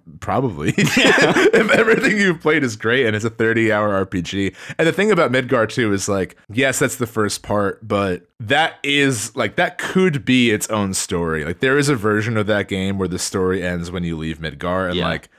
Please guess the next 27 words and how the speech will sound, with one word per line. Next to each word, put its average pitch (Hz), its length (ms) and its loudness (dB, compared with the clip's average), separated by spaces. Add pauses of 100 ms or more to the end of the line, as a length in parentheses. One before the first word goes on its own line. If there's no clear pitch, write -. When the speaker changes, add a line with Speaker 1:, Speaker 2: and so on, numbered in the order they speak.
(220)
Speaker 1:
there 123 200 0
is 113 260 0
a 107 60 -4
catharsis 95 520 -6
there. 117 220 0
Obviously, 147 420 2
there's 110 200 -2
so 117 200 0
much 110 240 -4
more 101 140 -4
people 101 240 -8
wanna 85 220 -2
see, 87 320 -2
and, 82 120 -4
like, 80 360 -6
you 107 80 -4
know, 101 60 0
half 113 300 -2
the 101 100 -6
cast 95 440 -2
is 90 140 -6
not 90 140 -2
even 85 180 -4
introduced 82 540 -8
yet. 69 320 -8
So, 90 220 -4
like, 80 340 -6